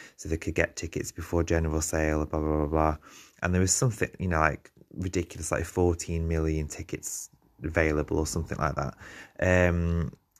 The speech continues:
and, um, basically there was whatever web, uh, whatever thing Ticketmaster did, whatever algorithm they set up, whatever, didn't work.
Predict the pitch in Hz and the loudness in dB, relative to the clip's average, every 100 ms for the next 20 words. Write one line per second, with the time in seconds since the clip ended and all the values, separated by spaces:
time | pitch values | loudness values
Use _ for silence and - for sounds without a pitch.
0 | _ 92 90 90 90 87 87 87 85 87 | _ -4 0 0 0 4 4 6 4 2
1 | 85 - _ _ - - 107 98 95 - | 0 -4 _ _ -18 -2 2 2 0 0
2 | 90 85 87 87 - - - _ _ - | 0 2 2 2 -2 -20 -20 _ _ -14
3 | - 95 80 95 95 87 85 - _ _ | -2 2 4 4 4 6 4 -2 _ _
4 | - 95 113 113 _ - 90 87 87 87 | -8 2 2 2 _ -6 0 2 2 4
5 | 87 92 87 90 87 82 - 98 90 - | 2 2 0 -2 -2 -4 -6 -8 -6 -8
6 | 82 - 87 92 92 - 82 82 87 87 | -8 -8 0 2 2 2 -2 2 4 2
7 | 82 82 82 85 82 - - - 76 82 | 2 -2 -2 -2 -2 -2 -4 -2 -2 -2
8 | 82 - - - - - 90 67 80 76 | -4 -8 -14 -16 -8 -2 0 4 4 4
9 | 80 - | 2 -2